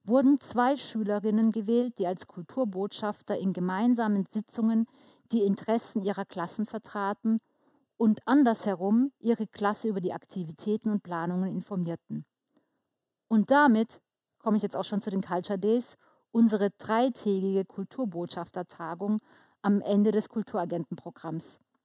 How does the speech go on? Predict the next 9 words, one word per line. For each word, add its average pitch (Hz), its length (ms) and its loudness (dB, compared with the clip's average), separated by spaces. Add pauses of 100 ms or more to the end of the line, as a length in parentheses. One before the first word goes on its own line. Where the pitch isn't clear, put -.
(920)
Nachdem 294 320 6
an 285 60 8
der 247 100 4
Schule 320 300 0
schon 240 180 2
viele 320 300 0
Projekte 214 420 -4
stattgefunden 196 720 -4
hatten, 226 380 0